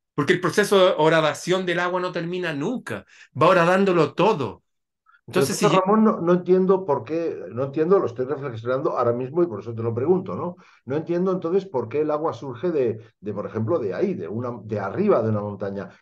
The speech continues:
Speaker 2: ¿Qué la hace subir y que salga de un manantial de arriba a una montaña?
Speaker 1: Mira, una vez vi lo siguiente, vi, imagínate esto, el estanque, de estos estanques ovalados, de uno de estos camiones grandes que llevan, por ejemplo, petróleo, ¿ya?
Speaker 2: Sí.
Speaker 1: Petróleo.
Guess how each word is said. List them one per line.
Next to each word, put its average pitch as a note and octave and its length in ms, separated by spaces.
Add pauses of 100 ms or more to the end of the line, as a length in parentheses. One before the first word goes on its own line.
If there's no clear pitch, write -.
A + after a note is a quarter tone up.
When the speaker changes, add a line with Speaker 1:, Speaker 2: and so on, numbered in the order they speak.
(100)
Speaker 2:
¿Qué F#3 140
la G3+ 180
hace A#2+ 240
subir G#2+ 440 (340)
y A#2 160
que B2 200
salga C#3 440
de C3 140
un C#3 200
manantial B2 800
de A#2 220
arriba A#2+ 420
a A2 40
una A2+ 180
montaña? F2+ 640 (360)
Speaker 1:
Mira, E3+ 320
una G#3 200
vez G#3+ 180
vi G3 120
lo G3 100
siguiente, A#2+ 560 (140)
vi, D3+ 160
imagínate D#3+ 560
esto, D3+ 180
el C3 80
estanque, G#3 720 (200)
de D#3+ 120
estos D#3+ 180
estanques F3+ 440
ovalados, D#3+ 560
de F#3 80
uno E3+ 120
de E3 80
estos D#3 260
camiones C#3+ 420
grandes G3 400
que D#3 120
llevan, E3+ 240
por C#3 120
ejemplo, D3 380
petróleo, A#2+ 640 (300)
¿ya? - 180
Speaker 2:
Sí. A2+ 60 (140)
Speaker 1:
Petróleo. - 560